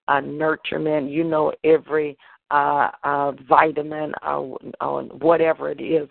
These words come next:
God. You know everything that's in the makeup of mankind. And you know what is necessary that will bring life and strength and vitality, God. And so, sweet Spirit of the living God, we ask that you infuse him with your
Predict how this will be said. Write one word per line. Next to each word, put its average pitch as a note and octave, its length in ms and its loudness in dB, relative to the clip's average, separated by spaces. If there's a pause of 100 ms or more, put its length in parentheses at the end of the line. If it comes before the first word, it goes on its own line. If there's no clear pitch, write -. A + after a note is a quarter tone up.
God. D3+ 200 0
You F3 160 -2
know F3 260 2
everything D3 560 -4
that's D3 220 -2
in D3 140 -4
the C#3+ 80 -6
makeup D3+ 500 -2
of C3+ 120 -6
mankind. - 840 -2 (340)
And E3 120 0
you A3 140 4
know G3+ 140 6
what D#3+ 180 2
is D3 180 -8
necessary D3+ 880 -4
that C#3 140 -4
will D3 100 -4
bring D3 400 -2
life C#3 360 2
and D3 120 -12 (140)
strength D3+ 300 -2 (240)
and D3 140 -2
vitality, C#3+ 920 0
God. C#3+ 380 0 (260)
And E3+ 180 0
so, F3+ 200 6 (120)
sweet G#3+ 280 -6
Spirit D#3+ 280 0
of D#3 140 -4
the D3+ 80 -4
living D3 340 -2
God, D3 380 0 (240)
we E3+ 160 6
ask D#3+ 220 0
that D3+ 200 -10
you D#3+ 100 -6
infuse D#3 680 -4
him D#3 200 -4
with D#3+ 200 2
your D#3 140 0